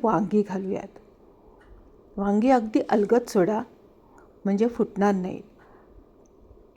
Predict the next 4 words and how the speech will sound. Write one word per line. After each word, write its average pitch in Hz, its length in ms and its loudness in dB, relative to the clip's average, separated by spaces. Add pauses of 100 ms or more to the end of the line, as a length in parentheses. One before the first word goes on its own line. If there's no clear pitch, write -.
(1300)
आणि 220 140 0
अशी 233 260 -4
थोडीशी 254 460 4
इकडं 247 260 0